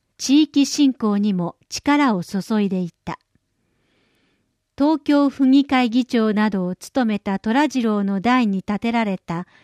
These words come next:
旧朝倉家住宅は、大正ロマンの趣のある二階建ての建物と、四季折々で表情を変える回遊式庭園が特徴。重要文化財として公開されている。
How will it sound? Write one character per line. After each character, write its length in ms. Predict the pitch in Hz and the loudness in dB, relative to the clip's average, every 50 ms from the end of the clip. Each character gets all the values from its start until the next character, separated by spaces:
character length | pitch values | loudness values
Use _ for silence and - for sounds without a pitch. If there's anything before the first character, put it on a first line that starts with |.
| _ _ _ _ _ | _ _ _ _ _
旧 340 | - - 311 302 269 226 190 - _ _ | -2 2 4 4 4 2 0 -4 _ _
朝 360 | 190 202 - - 294 285 285 | -6 -6 -2 -2 -2 -2 -2
倉 280 | - 294 277 262 247 | -2 0 0 0 0
家 220 | 240 - 254 240 226 | 0 0 -2 -2 0
住 220 | 202 254 254 233 | 0 0 -2 -2
宅 300 | - - 202 - - 190 | -2 -4 -8 -6 -6 -6
は、 220 | 180 180 180 180 - _ _ _ _ _ _ _ _ _ _ _ _ | -4 -4 -4 -6 -8 _ _ _ _ _ _ _ _ _ _ _ _
大 220 | - 226 247 269 | -2 0 0 0
正 260 | - - 294 285 277 | 2 2 2 2 4
ロ 140 | 277 285 277 | 2 2 2
マ 160 | 254 247 233 | 2 0 0
ン 100 | 220 208 | -2 -2
の 180 | 202 208 208 214 | -2 -2 -2 -4
趣 580 | - 214 208 214 277 311 311 320 - - 311 | -4 -2 0 0 2 2 0 -2 0 0 0
の 200 | 285 294 285 285 | 2 2 2 2
あ 60 | 277 269 | 2 0
る 160 | 233 208 190 | 0 -2 -2
二 140 | 185 185 185 | -4 -4 -4
階 260 | - 277 277 277 269 | -2 0 0 0 2
建 120 | 262 254 - | 0 -2 -2
て 120 | - 240 | -2 -2
の 160 | 233 233 226 | -2 -2 -2
建 300 | - 214 208 - 233 220 | -2 -4 -4 -2 -2 -2
物 220 | 214 208 180 165 - | 0 -2 -2 -4 -6
と、 240 | - - 160 - - _ _ _ _ _ _ _ _ | -10 -14 -16 -16 -16 _ _ _ _ _ _ _ _
四 220 | - - - - | -14 -14 -12 -6
季 180 | - 311 311 302 | 0 0 2 4
折 240 | 262 254 254 285 294 | 4 4 4 4 2
々 120 | 277 262 240 226 | 2 2 0 0
で 180 | 196 214 214 208 - 247 | 0 0 0 0 0 0
表 200 | 269 294 330 294 | 0 0 0 0
情 340 | 349 339 330 294 262 247 | 0 0 0 0 0 0
を 60 | 240 - | -2 -2
変 220 | - 233 214 208 208 | -2 -2 -2 0 -2
え 40 | 202 | -2
る 200 | 202 202 196 - _ _ _ _ _ _ | -2 -4 -4 -6 _ _ _ _ _ _
回 360 | - 226 226 262 302 302 311 | -4 0 2 2 2 4 2
遊 160 | 311 311 294 | 2 2 0
式 340 | - - - - 269 262 247 - | -2 -4 -4 -2 -2 -2 0 0
庭 140 | 269 262 | 0 2
園 360 | 262 247 240 220 208 190 185 180 | 2 2 2 0 0 -2 -4 -4
が 220 | 180 190 185 180 | -4 -4 -4 -6
特 300 | - - 175 170 - - - _ | -6 -8 -10 -10 -10 -18 -20 _
徴。 420 | _ - 185 170 160 156 156 - - _ _ _ _ _ _ _ _ _ _ _ _ _ _ _ _ _ _ _ _ _ _ _ _ _ _ - | _ -10 -8 -8 -8 -8 -10 -12 -16 _ _ _ _ _ _ _ _ _ _ _ _ _ _ _ _ _ _ _ _ _ _ _ _ _ _ -14
重 280 | 165 180 247 285 285 | -4 2 2 4 4
要 240 | 277 277 285 277 269 | 4 4 4 2 2
文 180 | 233 262 262 247 | 2 0 0 0
化 160 | - 254 240 | 0 -2 -2
財 220 | - 220 202 190 | 0 -2 -2 -2
と 140 | - - 202 | -4 -6 -8
し 100 | - - | -8 -8
て 160 | - - 196 | -6 -6 -6
公 260 | - _ - 202 214 | -6 _ -6 -6 -6
開 220 | 214 - 226 208 190 | -4 -4 -4 -4 -4
さ 180 | - - 190 | -6 -6 -6
れ 120 | 175 185 175 | -6 -6 -8
て 160 | - - 175 | -8 -8 -8
い 160 | 165 156 165 | -8 -8 -10
る。 180 | - 220 247 | -12 -14 -16